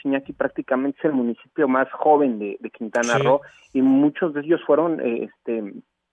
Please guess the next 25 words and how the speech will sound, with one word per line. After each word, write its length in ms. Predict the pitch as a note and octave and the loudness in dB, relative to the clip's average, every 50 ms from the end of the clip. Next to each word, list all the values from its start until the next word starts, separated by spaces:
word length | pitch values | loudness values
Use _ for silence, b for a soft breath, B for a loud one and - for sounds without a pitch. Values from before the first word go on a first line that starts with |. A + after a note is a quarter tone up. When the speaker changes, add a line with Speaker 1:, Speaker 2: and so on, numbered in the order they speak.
| _ _ _ _ _ _ | _ _ _ _ _ _
Speaker 1:
terrenos 400 | - B2+ - B2+ C3+ D#3 D#3+ - | -2 0 2 2 2 2 0 -2
ejidales. 580 | D3+ - - B2 A#2 G#2+ B2 C3+ C#3+ C#3 C3 - - b b b b b b | -6 -10 -6 -6 0 2 2 4 4 2 2 -2 -4 b b b b b b
Eh, 100 | - B2 | 0 2
muchos 380 | B2+ C3 C3+ C#3+ C#4 - E3 C#3 | 4 4 4 2 2 0 -2 2
de 60 | C3+ C#3+ | 2 2
ellos 180 | D3+ D#3 C#3+ - - - F3 - | 4 2 0 0 -2 -4 -4 0
andan 300 | - B2 D3 E3+ E3+ E3 | 0 0 2 2 2 2
en 120 | D3 B2+ | 2 0
incertidumbre 640 | A#2+ A2+ - - A2+ - - A#2+ A#2 A#2+ C3 C#3 C#3+ | 0 -2 -2 -4 -6 -4 -2 -2 0 0 2 0 -2
ju-, 340 | C3+ - - - - - - | -4 -6 -12 -12 -12 -10 -6
eh, 120 | B2+ B2 - | -6 -6 -4
incertidumbre 560 | - C3 - C3 - - B2+ C3 C3 C#3+ D3 | -4 -4 -4 -4 -4 -2 -2 0 0 0 0
jurídica. 560 | - - B2+ A#2+ B2+ C3+ C3+ B2+ A#2 - - | -2 -2 -2 0 2 2 0 0 -2 0 -2
Entonces, 320 | A#2 A#2+ A#2 C3+ C#3 D#3 - | -2 0 -2 -4 -6 -6 -6
por 180 | - - C3+ C3+ | -2 0 2 2
ahí 80 | C#3 | 0
tienen 280 | C3+ - D3 D3+ C#3+ C#3 | 0 -2 -2 0 0 0
una 240 | C#3+ C#3+ D3 D3 - - _ _ _ _ - | 2 2 2 2 0 -2 _ _ _ _ -12
disputa 640 | C3 A#2+ - - C#3 C3 C3 D3+ C#3+ C#3 B2+ B2+ - | -12 -12 -6 -4 -4 -2 2 2 4 4 4 2 0
los, 340 | C3 A#2 A#2 A2 A2+ A#2 - | -2 -2 -2 -2 -4 -8 -6
los 180 | B2 A#2 A#2 A2 | -4 -2 0 2
dueños 300 | C3 C#3 C#3+ C#3 C3 B2 | 2 2 2 2 0 -2
de 80 | C3+ | -4
este 240 | B2+ _ - B2+ A2 | -4 _ -2 -2 -2
lugar 480 | A2 A2 G#2+ G#2+ B2 C3+ D3 D#3 D#3+ | -2 -2 0 2 2 2 2 0 -2